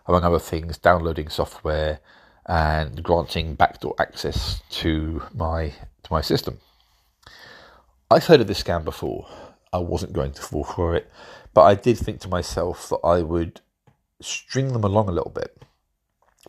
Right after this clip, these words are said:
because if they're stuck on the phone with me for however long, they can't be on the phone to other people causing them problems.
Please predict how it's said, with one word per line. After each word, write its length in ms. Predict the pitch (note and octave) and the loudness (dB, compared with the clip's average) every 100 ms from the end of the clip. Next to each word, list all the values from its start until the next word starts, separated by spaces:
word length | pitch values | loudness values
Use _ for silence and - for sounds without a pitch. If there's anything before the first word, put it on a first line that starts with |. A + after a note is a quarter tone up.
| - | -4
because 500 | G2 F#2 F2+ D2+ - | 4 4 4 0 -4
if 140 | F2 | -2
they're 100 | E2+ | -2
stuck 280 | - E3+ - | 0 0 0
on 60 | F#2 | -2
the 60 | |
phone 300 | - E2+ E2 | 0 0 0
with 160 | E2 - | -6 -6
me 540 | G#2+ A#2 G#2 G2+ G2+ - | -2 0 2 0 -2 -8
for 360 | - G2 D2+ | -6 -2 2
however 300 | D#2+ E2 D#2+ | 2 2 0
long, 380 | G#2 A2 G#2 G2+ _ - - - _ | 0 0 -4 -10 _ -20 -20 -20 _
they 100 | - | -12
can't 280 | - G#2 - | -4 -4 -2
be 60 | F2 | -6
on 120 | E2+ | -6
the 80 | E2 | -6
phone 440 | - D#2+ D#2+ E2+ | -4 -2 -4 -8
to 100 | - | -8
other 120 | D#2 | -10
people 680 | D2+ - C#3+ - C#2 D2+ - - | -8 -4 -4 -2 -6 -8 -12 -8
causing 300 | E2 D#2 F2 | -6 -4 -2
them 180 | G#2 | -2
problems. 560 | E2+ D#2+ - - - | -2 -10 -10 -18 -18